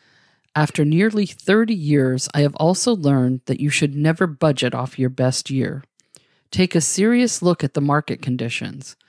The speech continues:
Election years have always been soft for us, so if one of those is ahead, ask yourself, "Am I willing to work harder? Or can I accept the same amount of effort may produce diminished results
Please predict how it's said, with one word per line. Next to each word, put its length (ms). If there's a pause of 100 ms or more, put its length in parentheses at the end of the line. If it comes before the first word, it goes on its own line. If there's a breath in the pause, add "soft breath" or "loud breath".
(340 soft breath)
Election 560
years 380
have 120
always 280
been 180
soft 400
for 200
us, 340 (340 soft breath)
so 480 (140)
if 120
one 200
of 80
those 240
is 100
ahead, 540 (280 soft breath)
ask 300
yourself, 560 (300)
"Am 120
I 140
willing 320
to 140
work 180
harder? 480 (400)
Or 140
can 240
I 60
accept 600
the 80
same 320
amount 300
of 160
effort 440
may 240
produce 580
diminished 580
results 580